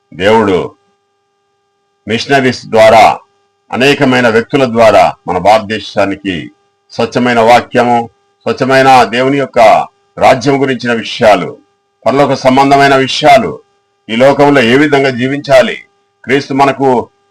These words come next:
ఏ విధంగా, క్రీస్తు మనకు ఏ విధంగా మన పాపముల గురించి పరిహారం పొందడానికి దేవుడు ఏర్పాటు చేసు-, చేసుకున్న సాధనమని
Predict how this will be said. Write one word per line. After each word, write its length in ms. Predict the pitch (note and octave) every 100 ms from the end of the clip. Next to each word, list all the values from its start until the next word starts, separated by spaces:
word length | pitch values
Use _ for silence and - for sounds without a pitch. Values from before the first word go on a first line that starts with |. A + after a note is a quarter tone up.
| G2
ఏ 100 | B2
విధంగా, 340 | D3 D3 C#3+
క్రీస్తు 380 | - C#3 C#3 C#3+
మనకు 420 | C3 B2+ B2+ B2
ఏ 100 | B2+
విధంగా 200 | D3 C#3+
మన 120 | B2+
పాపముల 540 | A#2+ B2+ C3+ C#3+ C#3+ C3+
గురించి 220 | B2+ A2+
పరిహారం 380 | B2 B2+ C#3 C#3
పొందడానికి 680 | B2+ C3+ C3+ C3+ A#2 C3 A#2 - _ _
దేవుడు 280 | G#2 C#3 C#3+
ఏర్పాటు 320 | C3+ C3 C3+
చేసు-, 440 | B2+ A2+ - -
చేసుకున్న 360 | F#3 B2+ - C3
సాధనమని 1000 | - - A#2 B2+ D3+ D3 C#3+ C#3 A2+ D2+